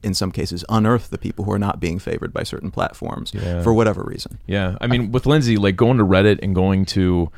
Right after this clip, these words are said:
Speaker 2: uh, Tumblr to explain how minimalism isn't for, you know, insert whatever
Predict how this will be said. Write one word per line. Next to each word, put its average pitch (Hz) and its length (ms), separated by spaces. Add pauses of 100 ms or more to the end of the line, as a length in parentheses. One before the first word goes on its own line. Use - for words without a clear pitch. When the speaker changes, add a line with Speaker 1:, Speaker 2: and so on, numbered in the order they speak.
(420)
Speaker 2:
uh, 85 220
Tumblr 95 500 (440)
to 104 140
explain 90 800 (360)
how 90 280
minimalism 95 580
isn't 87 240
for, 87 540
you 101 140
know, 78 260 (500)
insert 123 540
whatever 101 720